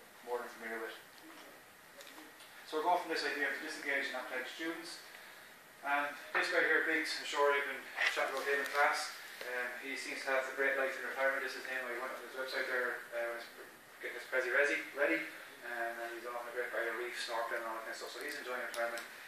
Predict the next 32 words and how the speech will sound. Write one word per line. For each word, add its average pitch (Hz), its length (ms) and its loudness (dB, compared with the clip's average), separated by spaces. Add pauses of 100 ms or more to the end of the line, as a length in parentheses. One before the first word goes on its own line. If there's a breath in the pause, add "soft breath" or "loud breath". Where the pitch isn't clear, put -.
But 139 160 0
one 160 80 8
of 160 80 0
the 160 60 -2
key 190 100 0
things 175 220 0
that 156 80 -2
came 147 100 4
out 147 140 8
of - 20 -4
his 156 160 4
work 135 220 2
was 131 180 2
the 135 160 0
idea 135 300 4
that - 180 2 (240 loud breath)
learning 160 300 4
cannot 147 180 4
be 139 80 2
transmitted 143 400 2
by 110 140 0
direct - 240 0
instruction. - 420 -4 (400)
Okay, 117 160 0
so 120 160 -2 (160)
us 151 220 2
talking 139 320 6 (320)
is 127 100 -8
not 127 160 -2
really 127 160 -2
gonna 123 160 -2
get 123 240 6